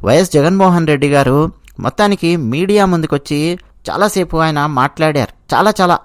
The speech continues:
ఆసక్తికరమైన విషయాలు మాట్లాడారు. అందులో ఒక అంశం గురించి మనం మాట్లాడుకుందాం, అదే ప్రత్యేక హోదా. ఎస్, ముందు జగన్మోహన్ రెడ్డి గారు ఏమన్నారంటే, కేంద్రంలో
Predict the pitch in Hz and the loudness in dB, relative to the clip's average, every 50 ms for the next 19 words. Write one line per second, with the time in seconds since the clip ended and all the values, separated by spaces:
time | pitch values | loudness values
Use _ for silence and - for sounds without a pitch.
0 | 120 139 165 - - 190 - - 180 - 160 160 156 160 156 151 139 131 - 151 | 4 4 4 2 -2 -6 -6 -6 -2 0 0 0 0 0 -2 -2 -2 -2 0 0
1 | 151 151 139 139 131 127 - 143 135 135 127 131 143 185 214 - - _ _ _ | 0 0 0 -2 -2 -2 0 0 0 0 2 0 0 -2 -4 -8 -12 _ _ _
2 | - 151 185 202 220 202 170 156 160 175 185 - - _ _ - - - 131 - | -2 0 2 2 4 4 4 4 4 2 0 -2 -8 _ _ -4 -2 -2 0 2
3 | 165 160 156 160 - 202 190 180 165 156 156 170 156 151 147 147 139 131 131 - | 2 2 2 0 -2 -2 0 0 -2 -2 -4 -4 -2 -2 0 0 2 0 0 0
4 | - 143 131 143 - 131 117 123 131 - - - - - - - - _ _ _ | 0 -2 -2 -2 -2 -4 -2 -2 -2 -4 -6 -10 -20 -20 -18 -20 -20 _ _ _
5 | - 104 110 120 170 180 170 165 160 156 160 - - - - - - - 120 127 | -2 -2 0 2 4 4 4 4 2 2 0 -2 -6 -14 -20 -8 -2 0 0 0
6 | - - 165 165 156 175 170 135 127 117 113 101 101 113 127 135 139 135 117 95 | 0 0 0 0 2 0 0 2 2 2 2 4 4 6 6 8 8 6 4 2
7 | 80 78 - - - - _ - - 85 90 113 123 110 - - - - - - | 0 -4 -10 -16 -20 -20 _ -14 -12 -6 -2 -2 -2 -2 -4 -8 -16 -18 -20 -20
8 | - - - 185 208 220 208 185 175 185 175 143 135 147 170 185 190 185 180 175 | -20 -10 -6 -2 0 2 2 2 2 2 2 2 2 2 2 2 2 2 2 2
9 | 165 165 156 156 151 151 147 139 131 139 139 139 135 123 107 98 92 - 165 208 | 2 2 2 2 0 0 0 2 0 0 0 0 0 0 0 -2 -4 -4 -6 -6
10 | 233 - _ _ _ - 147 151 165 190 208 214 202 208 202 196 180 170 160 | -8 -12 _ _ _ -2 0 0 2 2 2 2 4 2 2 2 2 2 2